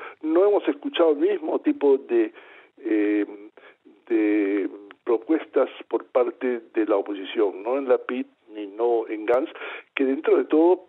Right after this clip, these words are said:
piensan que esta masiva, eh, movilización de las manifestaciones en contra de la reforma, eh, de alguna manera, eh, es el causante del hecho que, eh, la oposición empieza a resucitar después de un tiempo en que estaba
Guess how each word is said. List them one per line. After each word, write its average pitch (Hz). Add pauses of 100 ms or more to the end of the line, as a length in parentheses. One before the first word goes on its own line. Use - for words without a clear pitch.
piensan 160
que 123
esta 151
masiva, 147
eh, 113
movilización 127
de 113
las 104 (300)
manifestaciones 156 (100)
en 120
contra 156
de 131
la 120
reforma, 185 (480)
eh, 117
de 135
alguna 185
manera, 165 (160)
eh, 123
es -
el 165
causante 160
del 117
hecho 143 (240)
que, 110 (340)
eh, 104
la 113
oposición 113
empieza 120
a -
resucitar 120
después -
de 110
un 107
tiempo 120
en 107
que -
estaba -